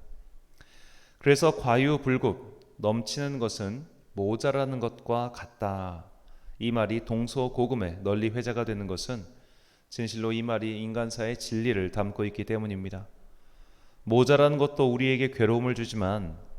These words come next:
넘치는 것도 독이 될 때가 많기 때문입니다.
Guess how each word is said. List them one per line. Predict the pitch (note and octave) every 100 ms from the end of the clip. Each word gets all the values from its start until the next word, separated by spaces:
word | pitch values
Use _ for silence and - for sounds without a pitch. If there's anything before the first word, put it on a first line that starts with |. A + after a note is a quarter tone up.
| -
넘치는 | G2+ G#2+ A#2 A#2 C#3 C3+ C3+
것도 | A#2 - F#2+ F2 F2
독이 | - G#2 A#2
될 | A2 F#2+
때가 | G2 F2+ F#2+ G#2+ G2
많기 | G2 G2 - G2
때문입니다. | A2 A2 G#2+ G2 G2 G#2+